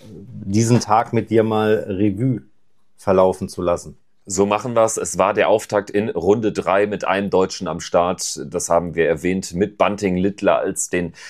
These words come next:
Speaker 2: Hauptakt sozusagen, ähm, am Abend. Apropos Act, wir hatten, ähm, auch ein paar Prominente am Start. Wir hatten, äh, Tim Kleindienst, ein Foto habe ich ergattern, äh, können. Also bin da ja überhaupt kein Fan von, so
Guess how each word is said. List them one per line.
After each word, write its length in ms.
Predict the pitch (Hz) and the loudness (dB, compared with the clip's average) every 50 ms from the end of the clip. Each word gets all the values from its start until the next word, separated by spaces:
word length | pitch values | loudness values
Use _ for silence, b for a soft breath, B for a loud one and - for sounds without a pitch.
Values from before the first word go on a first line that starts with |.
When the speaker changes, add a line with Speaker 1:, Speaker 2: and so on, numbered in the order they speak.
| B B | B B
Speaker 2:
Hauptakt 540 | - 92 131 127 - - 90 107 117 - - | 0 0 0 0 0 -2 0 0 0 -2 -4
sozusagen, 800 | - - 107 101 101 - 135 110 80 92 90 90 92 95 101 95 B B B B B B B | -6 0 0 0 0 0 0 0 2 2 2 2 0 -2 -4 -8 B B B B B B B
ähm, 160 | 90 90 - | -4 -2 0
am 180 | - 92 92 | 0 0 0
Abend. 380 | 82 69 80 92 98 104 104 - | 2 2 2 2 2 0 -2 -4
Apropos 480 | - - - 104 85 - 101 90 - - | -4 -4 -2 -2 -2 0 2 2 2 2
Act, 360 | 120 - - - 110 104 85 | 0 -2 -4 -12 -10 -6 -2
wir 160 | 95 90 85 | 0 0 0
hatten, 380 | 92 - 78 101 104 101 98 - | 0 -2 -4 -4 -4 -4 -2 -2
ähm, 200 | - 90 90 - | -2 -2 -2 0
auch 200 | - 87 90 - | 0 0 0 0
ein 60 | 101 | -4
paar 200 | 92 - 104 95 | -6 -4 -4 -4
Prominente 760 | - - 107 104 107 98 95 95 104 143 147 - 180 175 - | -2 0 0 2 2 4 4 4 2 2 2 0 0 0 0
am 100 | 147 156 | -2 -8
Start. 480 | 151 - - 151 151 180 208 214 - 127 | -8 -4 0 0 2 2 0 -2 -2 0
Wir 160 | 107 98 98 | 2 2 2
hatten, 300 | 104 - 104 101 98 - | 0 -2 -4 -6 -4 -4
äh, 100 | 101 98 | -4 -2
Tim 220 | - 131 147 151 | 0 0 0 0
Kleindienst, 640 | - 120 113 117 127 143 170 190 220 208 - - - | 0 0 0 0 0 -2 -4 -4 -6 -6 -8 -10 -10
ein 100 | 135 110 | -10 -8
Foto 460 | 95 - 123 139 139 151 143 143 117 123 | -2 0 0 2 2 2 2 2 2 2
habe 160 | 123 120 139 | 0 0 0
ich 160 | 127 - - | -2 -2 -2
ergattern, 460 | 123 120 - 117 123 - 143 127 131 | -2 0 0 -2 0 0 0 0 0
äh, 120 | - - - | -2 -4 -4
können. 380 | - - 127 143 147 143 139 | 0 0 2 2 2 0 2
Also 220 | 113 101 98 101 80 | 0 0 0 0 -2
bin 160 | - 104 107 | 0 2 4
da 80 | 104 | 6
ja 80 | 98 92 | 6 6
überhaupt 360 | 92 101 107 - 147 147 - | 6 4 4 2 0 -2 -2
kein 220 | - - 123 127 127 | -2 -4 -4 -4 -2
Fan 220 | - 131 135 135 | -2 -2 -2 -2
von, 260 | 131 - 135 127 123 | 0 0 0 0 0
so 240 | 104 113 117 117 117 | 0 -2 -2 -2 -2